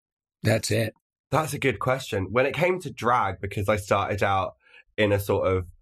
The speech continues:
Speaker 2: girl group, we always tried to work our aesthetic out around the aesthetic of girl bands and things. So I was always the one, ugh, when I started drag, I don't even want to talk about it. I was the one who, like, scraped back my hair, had a clip-on fringe and then a clip-on ponytail,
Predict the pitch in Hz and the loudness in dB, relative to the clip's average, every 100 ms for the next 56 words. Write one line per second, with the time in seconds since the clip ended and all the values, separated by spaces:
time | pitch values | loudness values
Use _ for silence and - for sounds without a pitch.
0 | _ _ _ - 110 110 110 95 87 87 | _ _ _ 0 2 2 0 -4 -8 -2
1 | 98 98 98 117 110 110 101 104 98 95 | 0 0 0 2 2 2 -2 -2 -2 0
2 | 104 95 98 101 98 95 95 90 87 92 | 0 0 0 0 0 0 0 0 -2 -2
3 | 95 101 92 95 90 - 87 90 90 90 | -2 -2 0 0 -2 -2 0 0 0 -2
4 | 87 87 87 _ - _ _ - 110 95 | -4 -6 -8 _ -20 _ _ -4 -2 0
5 | 101 95 110 98 104 101 104 92 87 90 | 0 0 -2 0 2 2 0 -4 -6 -6
6 | 90 85 85 95 107 110 113 104 104 101 | -4 -4 0 2 2 0 2 2 2 0
7 | 98 101 95 - _ - 127 120 - 107 | 0 2 0 -4 _ 0 2 2 0 0
8 | 104 107 113 113 87 98 92 92 - - | 2 0 2 0 0 0 0 0 -6 -16
9 | - - _ _ 101 107 101 92 90 90 | -20 -20 _ _ 0 2 2 2 0 2
10 | 101 87 90 85 90 - - - 110 113 | 2 2 0 -2 -4 -8 -6 0 0 2
11 | 120 117 123 113 - - 117 110 92 - | 0 2 2 0 -4 0 0 0 -2 -2
12 | 104 - 107 107 104 101 101 107 104 - | -2 0 0 2 -2 -2 -2 -2 -4 -2
13 | 107 107 98 98 98 95 92 117 117 98 | 0 2 0 0 0 0 2 0 0 0
14 | 92 92 - 101 101 95 95 104 98 98 | 0 -2 -2 -2 0 -2 0 2 2 0
15 | 98 92 90 101 127 | 0 0 0 0 -2